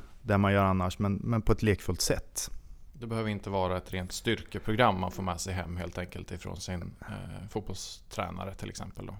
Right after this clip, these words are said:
Speaker 1: Ja, det handlar ju framförallt om vilken nivå de här tjejerna och killarna är på. Men, eh,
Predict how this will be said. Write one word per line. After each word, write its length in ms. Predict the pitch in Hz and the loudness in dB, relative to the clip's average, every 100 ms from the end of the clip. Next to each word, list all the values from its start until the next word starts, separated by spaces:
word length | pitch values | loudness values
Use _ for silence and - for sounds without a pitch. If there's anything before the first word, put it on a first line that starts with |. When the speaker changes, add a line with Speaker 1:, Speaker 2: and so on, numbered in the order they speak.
| - - - - - - | -16 -20 -18 -18 -16 -8
Speaker 1:
Ja, 60 | - | -2
det 100 | 85 | 4
handlar 200 | 98 98 | 6 6
ju 40 | |
framförallt 440 | 90 98 98 92 90 | 6 4 6 4 4
om 60 | |
vilken 220 | 87 - | 0 2
nivå 380 | 87 87 113 104 | 0 4 6 6
de 160 | 87 82 | 4 2
här 240 | 82 78 | 0 0
tjejerna 300 | - 92 80 | 0 0 0
och 60 | 82 | -2
killarna 420 | 87 87 90 98 | -2 0 2 2
är 40 | |
på. 320 | 87 - - 92 - - - - - - - - - - - | 0 -2 -4 -6 -10 -14 -16 -18 -18 -18 -18 -16 -16 -18 -2
Men, 380 | 107 98 98 95 | 6 8 8 8
eh, 500 | 95 92 90 80 71 | 6 4 4 2 -2